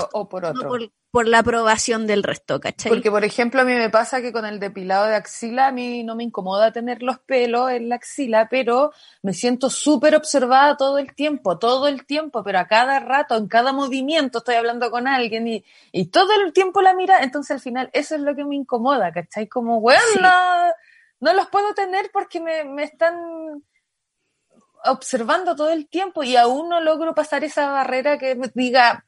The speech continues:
Speaker 2: "Pico, me, me da lo mismo", ¿cachai?
Speaker 1: Sí, sí.
Speaker 2: ¿Cachai?
Speaker 1: Puta, sí, me pasa lo mismo con, con caleta de weas, como, mm, eh, y es in-, in-, es incómodo también, es incómodo como, <laughs> no sé, por ejemplo, esto es muy personal,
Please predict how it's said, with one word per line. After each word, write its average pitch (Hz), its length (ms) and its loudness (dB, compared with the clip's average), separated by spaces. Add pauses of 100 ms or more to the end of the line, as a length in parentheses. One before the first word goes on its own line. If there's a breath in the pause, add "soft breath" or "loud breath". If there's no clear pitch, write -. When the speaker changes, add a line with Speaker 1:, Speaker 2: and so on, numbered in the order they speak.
Speaker 2:
"Pico, 208 340 2
me, 185 220 -4
me 202 120 -2
da 208 160 4
lo 208 140 -2
mismo", 160 340 -8
¿cachai? 160 400 -4
Speaker 1:
Sí, 185 280 0 (220)
sí. - 440 -8 (160)
Speaker 2:
¿Cachai? 190 480 2
Speaker 1:
Puta, 240 380 0 (120)
sí, 254 340 -4
me 254 140 -2
pasa 262 280 0
lo 269 120 -2
mismo 262 360 -4
con, 240 220 -6
con 226 180 -6
caleta 233 340 -4
de 269 60 0
weas, 269 320 0
como, 220 540 -2
mm, 202 240 -10 (960 loud breath)
eh, 208 200 -4
y 233 240 2
es 311 120 6 (200)
in-, 330 180 -2
in-, 277 240 6
es 302 120 2
incómodo 330 760 4
también, 254 400 2
es 294 120 2
incómodo 302 520 0
como, 285 440 0 (180)
<laughs> 285 440 2 (680 loud breath)
no 233 200 0
sé, - 260 2
por 220 180 -2
ejemplo, 269 340 -2
esto 294 180 -4
es 285 60 2
muy 294 220 2
personal, 180 580 -4